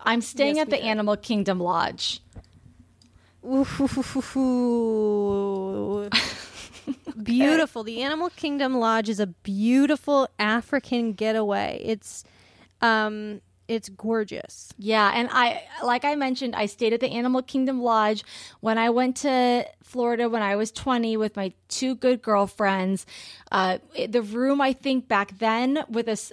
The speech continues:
Speaker 1: savannah view was five hundred dollars, fifty percent
Speaker 2: Wow.
Speaker 1: off. You know, we were paying next to
Speaker 2: Wow.
Speaker 1: nothing. And
Speaker 2: Yeah.
Speaker 1: we could not believe it. We had a room. It's basically the Animal Kingdom Lodge is this beautiful big hotel, and it's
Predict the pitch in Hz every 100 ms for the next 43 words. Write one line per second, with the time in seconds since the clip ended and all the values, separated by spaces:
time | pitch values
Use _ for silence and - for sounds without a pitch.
0 | 202 - 226 170 196 214 240 233 254 269
1 | 269 269 - - 208 220 220 - - -
2 | 202 214 247 269 262 233 196 196 220 220
3 | 220 - - 262 277 254 277 - 247 220
4 | 202 214 240 208 240 220 214 220 220 226
5 | 220 208 202 - 208 202 180 175 - -
6 | - - - - - - 240 233 233 240
7 | 214 196 196 _ - 214 269 311 349 349
8 | 403 359 320 285 311 302 254 220 180 196
9 | - 220 254 269 285 285 - - _ -
10 | 269 320 370 339 320 311 294 269 269 -
11 | 233 294 440 440 427 285 262 262 285 320
12 | - 359 359 302 247 233 233 233 220 -
13 | - 214 254 302 330 254 254 254 269 240
14 | 247 208 226 233